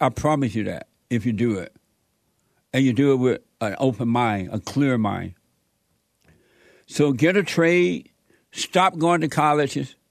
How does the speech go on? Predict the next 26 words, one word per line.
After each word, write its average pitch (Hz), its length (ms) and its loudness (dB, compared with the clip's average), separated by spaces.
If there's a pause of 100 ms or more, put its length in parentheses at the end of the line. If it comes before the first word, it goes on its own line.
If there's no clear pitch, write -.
(400)
It's 135 180 0
dumb. 104 480 0 (3250)
We, 151 260 2
we 147 160 2
did 147 220 0
a 127 60 0
story 147 380 0
the 131 160 0
other 127 200 2
day 151 440 2
where 120 600 -2 (760)
these 135 440 0 (600)
female 151 400 0
counselors, 117 640 -2
I 113 100 0
believe, 107 480 0
I 120 100 -2
could 143 120 -4
be 120 140 -2
wrong, 107 180 0
I 107 40 0
don't 110 100 0
remember 110 240 -2
the 101 80 -4
whole 104 160 0
thing, 110 160 -6